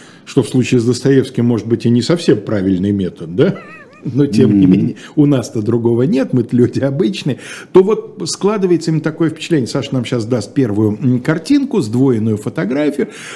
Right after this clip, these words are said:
Speaker 1: Мы видим с вами братьев Достоевских. Они погодки, двадцатого года рождения Михаил Михайлович старший, он слева, ну, с-,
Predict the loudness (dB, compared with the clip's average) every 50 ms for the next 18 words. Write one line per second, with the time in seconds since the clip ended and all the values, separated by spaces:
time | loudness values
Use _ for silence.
0 | -2 2 2 4 4 4 2 2 2 2 2 0 0 -4 -4 -4 -4 -2 0 0
1 | 0 0 0 0 0 0 0 -2 -2 -4 -4 -2 -4 -6 -6 -2 0 0 2 4
2 | 4 4 4 0 -4 -10 -12 -8 -4 -2 0 2 2 0 0 -2 -2 -4 -2 0
3 | 2 2 2 2 -2 -4 -2 -2 -2 -2 -4 -10 -20 -20 -20 -12 -2 0 0 2
4 | 2 0 0 -2 -2 -2 -2 -2 -2 -2 -2 0 2 2 2 2 0 0 0 -2
5 | 0 0 2 2 2 2 2 2 2 0 0 0 0 0 0 0 0 0 0 -2
6 | -2 -2 -4 -6 -8 -6 -4 -4 -2 -4 -6 -6 -4 -2 -2 -2 -2 -4 -2 0
7 | 0 0 2 0 0 0 -2 -4 -6 -10